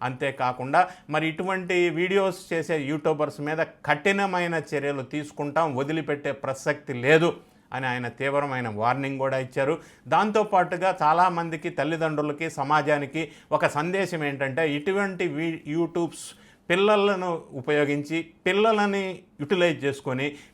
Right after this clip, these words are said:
పిల్లల మీద చేయకూడని ఇంటర్వ్యూస్, చేయకూడని కంటెంట్ సబ్జెక్ట్ మీద వీడియోస్ చేసి పిల్లల భవిష్యత్తుతో, జీవితాలతో ఎఫెక్ట్ అయ్యే విధంగా వచ్చే వీడియోస్ మీద జాగ్రత్తతో ఉండాలి. అటువంటి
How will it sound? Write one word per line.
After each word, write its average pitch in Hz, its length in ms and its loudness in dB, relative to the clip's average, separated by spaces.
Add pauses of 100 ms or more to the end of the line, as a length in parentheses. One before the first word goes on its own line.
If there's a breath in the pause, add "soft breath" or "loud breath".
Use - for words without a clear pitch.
(140)
పిల్లల 226 320 8 (120)
మీద 190 200 2 (200)
చేయకూడని 202 640 4 (200)
ఇంటర్వ్యూస్, 165 480 -2 (140)
చేయకూడని 165 500 0
కంటెంట్ 156 440 -2 (140)
సబ్జెక్ట్ 139 420 -2 (100)
మీద 147 120 -2 (140)
వీడియోస్ 139 440 -2
చేసి 151 280 0 (520 loud breath)
పిల్లల 214 320 4 (140)
భవిష్యత్తుతో, 185 760 0 (160)
జీవితాలతో 170 720 0 (220)
ఎఫెక్ట్ 196 340 0
అయ్యే 156 160 2 (140)
విధంగా 175 380 0 (400 loud breath)
వచ్చే 156 240 -2 (160)
వీడియోస్ 190 520 4
మీద 156 240 0 (140)
జాగ్రత్తతో 143 680 0 (120)
ఉండాలి. 151 340 4 (340 loud breath)
అటువంటి 208 440 2